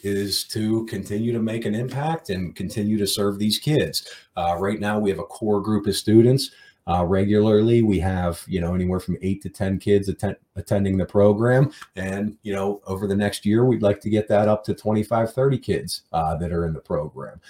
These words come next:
And, you know, we don't take just any student in the program. Uh, we take a, a, a,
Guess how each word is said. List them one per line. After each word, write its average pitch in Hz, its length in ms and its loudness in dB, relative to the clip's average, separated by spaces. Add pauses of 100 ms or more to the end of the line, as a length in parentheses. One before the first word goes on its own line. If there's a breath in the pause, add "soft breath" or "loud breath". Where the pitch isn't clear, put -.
(220 loud breath)
And, 95 480 0
you 101 100 -2
know, 90 140 0
we 92 180 2
don't 104 320 0
take 117 520 -2
just - 320 -6
any 107 240 0
student 110 640 2
in 92 120 -4
the 78 80 -6
program. 92 640 0 (300 soft breath)
Uh, 87 340 0
we 90 100 -2
take 90 280 -6
a, 92 220 -2
a, 90 200 0
a, 85 180 -2